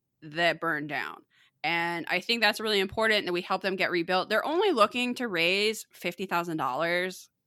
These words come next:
It s-, seems very small and reasonable. And if we could help them with that, I think that would be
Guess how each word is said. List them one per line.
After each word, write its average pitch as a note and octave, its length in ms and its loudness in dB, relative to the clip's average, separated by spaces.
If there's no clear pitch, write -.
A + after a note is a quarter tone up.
It G3+ 120 -6
s-, - 300 -10
seems - 440 -2
very F#3 320 4
small F3 280 0
and E3+ 80 0
reasonable. E3+ 560 2
And D#3 260 0
if - 160 -6
we F#3+ 100 2
could A3 120 -8
help F3 240 -2
them F3 220 0
with D#3+ 140 -4
that, D3+ 340 2
I D#3 40 0
think C3+ 220 -12
that B2+ 160 -4
would B2 100 -12
be A#2 160 -14